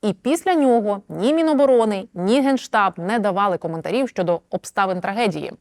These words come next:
Тоді Суспільному вдалося поспілкуватися з військовослужбовцями, які у той момент були на полігоні. Вони були з різних бригад і говорили на умовах анонімності. За двадцять хвилин до атаки, казали бійці,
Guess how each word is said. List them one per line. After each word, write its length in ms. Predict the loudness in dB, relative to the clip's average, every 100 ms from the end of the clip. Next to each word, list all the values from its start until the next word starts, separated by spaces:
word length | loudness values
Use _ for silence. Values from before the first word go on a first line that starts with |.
| _
Тоді 260 | 0 2 2
Суспільному 680 | 0 -2 2 4 4 4 2
вдалося 460 | 2 4 4 2
поспілкуватися 760 | -2 0 0 2 2 2 0 0
з 60 |
військовослужбовцями, 1080 | 0 2 2 2 0 2 2 2 0 -4 -4
які 340 | -4 0 0 -2 -6
у 80 |
той 180 | 0 2
момент 420 | 4 4 4 0
були 200 | 2 2
на 80 | 2
полігоні. 540 | 2 0 2 0 0 -6 -16 -10
Вони 240 | -2 2
були 320 | 2 2 2 2
з 80 |
різних 360 | 2 0 0 0
бригад 400 | 0 0 0 -2
і 120 | -4 -2
говорили 460 | 0 0 2 0
на 80 | 0
умовах 400 | -2 -2 -2 -4
анонімності. 640 | -4 -2 -2 -4 -8 -10 -10 _
За 200 | -4 0 2
двадцять 400 | 2 0 0 2
хвилин 400 | 4 4 4 4
до 100 | 4
атаки, 440 | 4 2 2 0
казали 320 | 0 2 2
бійці, 440 | 2 -2 -2 -4